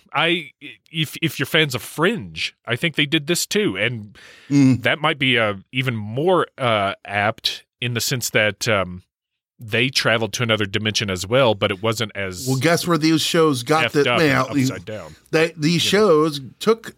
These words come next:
Speaker 2: some of these things from this story, which also took
Speaker 1: That's great.
Speaker 2: from other stories. What were they trying to do? What was the point of this?
Speaker 1: Well, they were trying to pinpoint the moment when a wave becomes a particle.
Speaker 2: <laughs>
Speaker 1: Um, a, a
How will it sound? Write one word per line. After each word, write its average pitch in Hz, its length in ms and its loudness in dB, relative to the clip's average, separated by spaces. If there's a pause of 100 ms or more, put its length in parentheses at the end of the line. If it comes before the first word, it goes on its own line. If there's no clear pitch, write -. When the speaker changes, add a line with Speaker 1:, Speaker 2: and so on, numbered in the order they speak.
Speaker 2:
some 135 300 2
of 127 100 2
these 127 300 2
things 135 320 0
from 143 460 -2
this 131 260 2
story, 160 600 2
which 127 240 0
also 175 320 0
took 131 220 -6
Speaker 1:
That's 110 120 -10
great. 87 300 -12 (100)
Speaker 2:
from 147 180 2
other 190 220 4
stories. 120 300 -2 (260)
What 277 160 4
were 415 80 6
they 285 120 4
trying 196 260 2
to 135 80 4
do? 117 120 0
What 123 120 4
was 151 80 4
the 151 80 0
point 117 220 2
of 98 60 -6
this? - 300 -14 (220)
Speaker 1:
Well, 202 160 2
they 180 160 0
were 160 80 -2
trying 247 240 -2
to 185 40 -4
pinpoint 143 380 -4
the 113 80 -4
moment 120 300 0
when 113 80 0
a 107 40 0
wave 123 600 0 (180)
becomes 113 360 -4
a 113 40 0
particle. - 520 -8 (640)
Speaker 2:
<laughs> 247 100 4
Speaker 1:
Um, 98 420 -2 (1300)
a, 117 240 0
a 110 320 -2